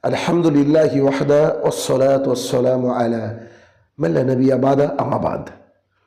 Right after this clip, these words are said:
রমাদান প্রতিদিন। আহ, তার যে বান্দা এই পৃথিবীর বুকে বিচরণ করে,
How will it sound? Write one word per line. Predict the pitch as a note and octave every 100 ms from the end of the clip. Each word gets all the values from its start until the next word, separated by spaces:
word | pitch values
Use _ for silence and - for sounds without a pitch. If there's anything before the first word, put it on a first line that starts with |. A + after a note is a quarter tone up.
| _ _
রমাদান | A#2+ B2 E3+ E3 F3+ F3 E3+ - - -
প্রতিদিন। | C3 A#2 - - - _ _ _ - - - - _ _ _ _ _ _ _ _
আহ, | B2 A#2 G#2+ F#2 F#2 E2 - - - -
তার | C#3+ C3+ - - -
যে | A#2+ D3
বান্দা | B2+ C3+ D#3 D#3 D3 D3
এই | C#3+
পৃথিবীর | C#3+ C#3 D3+ F3
বুকে | D3 C#3
বিচরণ | B2+ B2 C#3 B2+
করে, | A#2+ A#2+ A#2 F#2